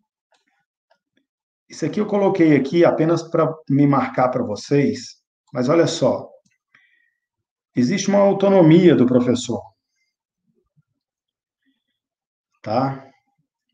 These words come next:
É, às vezes passa muita atividade, vocês se sentem sobrecarregados, isso aparece na ouvidoria, mas olha só, esses três pontos, essas atividades que eles julgam necessárias a vocês,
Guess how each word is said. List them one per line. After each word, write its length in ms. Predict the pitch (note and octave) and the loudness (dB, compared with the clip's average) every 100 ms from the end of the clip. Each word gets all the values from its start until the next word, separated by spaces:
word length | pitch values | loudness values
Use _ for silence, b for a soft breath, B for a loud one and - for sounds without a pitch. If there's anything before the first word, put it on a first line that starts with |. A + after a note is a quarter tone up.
| _ _ _ _ _ _ _ - | _ _ _ _ _ _ _ -8
É, 280 | A#2+ A2+ | -4 -2
às 160 | A2 B2 | 0 0
vezes 460 | F3 G3 F#3+ - - - | 0 -2 -4 -8 -10 -2
passa 340 | G3 F#3 E3+ | -2 0 0
muita 260 | D#3 D#3+ D#3 | 0 2 0
atividade, 800 | C#3+ C3 C3 E3+ E3 C3 G#2+ G2+ | 0 2 4 4 4 2 -2 -8
vocês 360 | A#2 A#2+ E3 E3 | -8 -4 -4 -4
se 80 | D#3 | -8
sentem 400 | - F3+ F3+ D3 | -2 0 0 -2
sobrecarregados, 1040 | D#3 C#3 B2+ - B2 A#2 B2+ D3+ B2 C3+ | -2 -2 -2 0 0 0 2 4 2 -2
isso 100 | E3 | -4
aparece 560 | E3 E3 D#3 F3 E3+ D3 | -2 2 2 2 0 0
na 60 | |
ouvidoria, 640 | C3 B2+ A#2 A2+ C3+ D#3+ C3 | 0 0 0 2 2 2 0
mas 160 | C#3 | 0
olha 180 | D#3 E3 | 0 -2
só, 380 | D3+ D3 B2+ - - | -2 0 0 -2 -10
esses 280 | F3 - - | -10 -8 -8
três 340 | G3 F#3+ - | -4 -4 -4
pontos, 720 | D3+ D#3+ E3 B2 - - - _ _ _ _ | -2 0 0 -2 -10 -20 -20 _ _ _ _
essas 300 | C3 - D3+ | -12 -10 -8
atividades 640 | F3 - E3+ B2 D3 E3+ E3 | -8 -6 -6 -2 0 0 -2
que 100 | D3+ | -4
eles 120 | B2+ | -4
julgam 440 | G#2+ C#3+ F#3 C#3 | -4 -4 2 4
necessárias 840 | B2 B2 C3 B2 - D#3 D3 G#2+ - - - | 6 4 0 -10 -6 -2 -2 -4 -8 -16 -10
a 80 | A2+ | -8
vocês, 760 | G#2 - C#3+ C3+ E2+ - | -8 -4 0 0 -2 -6